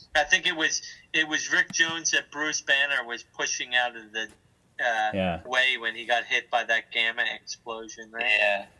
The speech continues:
Speaker 3: Yeah, it
Speaker 1: Yeah.
Speaker 3: was. You know, it's funny, we would be remiss then in mentioning Rick Jones to not mention Snapper Carr,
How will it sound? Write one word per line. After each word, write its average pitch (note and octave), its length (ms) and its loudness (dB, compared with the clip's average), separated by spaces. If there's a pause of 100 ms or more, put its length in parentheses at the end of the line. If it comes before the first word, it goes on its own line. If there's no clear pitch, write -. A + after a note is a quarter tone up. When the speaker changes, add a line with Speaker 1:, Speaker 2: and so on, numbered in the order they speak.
(260)
Speaker 3:
Yeah, B2 220 2
it - 60 2
Speaker 1:
Yeah. - 20 -4
Speaker 3:
was. G#2 460 0 (460)
You C3+ 120 0
know, C#3 120 4
it's C#3 120 -6
funny, C3 400 2
we B2 160 -4
would A#2+ 120 -6
be A#2+ 120 0
remiss A#2 480 0
then A2 420 0
in A2+ 120 -10
mentioning A2 440 -2
Rick G#2 220 -2
Jones A2+ 460 -2 (180)
to G#2 340 -6
not A2 300 0
mention - 380 -4
Snapper G#2+ 520 -2
Carr, G#2+ 600 0